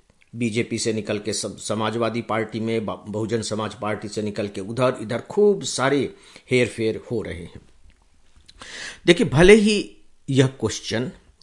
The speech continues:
आपके सिविल सर्विस एग्जामिनेशन में ना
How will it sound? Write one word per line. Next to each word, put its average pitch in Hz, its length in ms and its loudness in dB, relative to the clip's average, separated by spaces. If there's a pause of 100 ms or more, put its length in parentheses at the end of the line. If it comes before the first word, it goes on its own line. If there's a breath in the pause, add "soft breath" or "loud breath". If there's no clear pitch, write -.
(320 soft breath)
आपके 143 540 6
सिविल 170 380 6
सर्विस 143 440 2
एग्जामिनेशन 110 760 0
में 95 160 -2
ना 95 280 -4